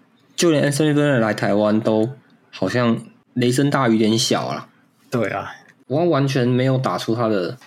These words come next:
Speaker 1: 他状元的价值啊。因为像是之前不是中华职棒那个谁，Manny 有来
Speaker 2: 啊，对。
Speaker 1: 打那个义大犀牛嘛。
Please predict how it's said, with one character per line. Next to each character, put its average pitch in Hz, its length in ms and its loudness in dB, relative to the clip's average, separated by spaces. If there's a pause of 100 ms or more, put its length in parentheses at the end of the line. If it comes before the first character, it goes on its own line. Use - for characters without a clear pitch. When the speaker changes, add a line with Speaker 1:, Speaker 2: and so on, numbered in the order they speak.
(180)
Speaker 1:
他 123 200 -4
状 123 340 -2
元 92 160 -2
的 92 220 -2
价 117 320 -2
值 85 320 -6
啊。 67 220 -8 (200)
因 180 120 0
为 190 60 2
像 185 220 0
是 175 180 2
之 175 100 0
前 143 140 2
不 131 100 0
是 131 40 2
中 135 160 0
华 117 100 0
职 104 160 -2
棒 120 180 2
那 117 80 2
个 107 100 0
谁， 101 340 -6 (540)
Manny 123 340 2
有 95 160 0
来 95 340 -4 (420)
Speaker 2:
啊， 123 120 -2
对。 113 140 0
Speaker 1:
打 113 60 2
那 113 100 2
个 104 160 0
义 120 140 0
大 113 200 0
犀 104 240 0
牛 92 220 0
嘛。 65 220 -6